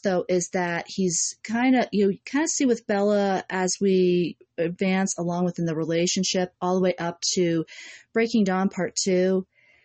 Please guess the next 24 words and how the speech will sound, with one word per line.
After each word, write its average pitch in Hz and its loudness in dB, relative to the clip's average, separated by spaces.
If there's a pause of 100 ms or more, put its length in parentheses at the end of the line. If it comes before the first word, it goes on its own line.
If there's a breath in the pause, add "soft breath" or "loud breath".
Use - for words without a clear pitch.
(400 soft breath)
is 208 -2
that 226 0
she's 226 0
slowly 214 2
kind 202 0
of 196 0
being 185 2
whittled 190 0
down 170 0 (200)
to 202 -2
where 180 2
she's 185 0
always 180 2
feeling 175 0
unsure 214 0
of 214 -4
herself, 202 0 (140)
or 185 0
where 185 2
she's 185 -2
just - -2
kind 202 0
of 196 2
feel 190 0